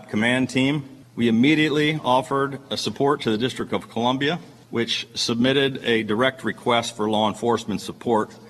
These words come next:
through the Emergency Management Assistance Compact. I directed Colonel Jones to immediately mobilize our entire field force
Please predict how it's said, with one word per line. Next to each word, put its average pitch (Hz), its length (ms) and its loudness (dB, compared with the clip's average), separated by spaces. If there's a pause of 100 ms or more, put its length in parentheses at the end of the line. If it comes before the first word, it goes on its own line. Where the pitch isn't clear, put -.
(120)
through 113 160 0
the 104 100 0
Emergency 110 540 0
Management 104 540 0
Assistance - 480 -4
Compact. - 640 -2 (520)
I 113 100 2
directed 113 540 -2
Colonel 117 280 0
Jones 120 640 0 (220)
to 117 140 -2
immediately 110 480 0
mobilize 123 880 2
our 101 320 2
entire 113 400 2
field 139 280 0
force 147 500 -2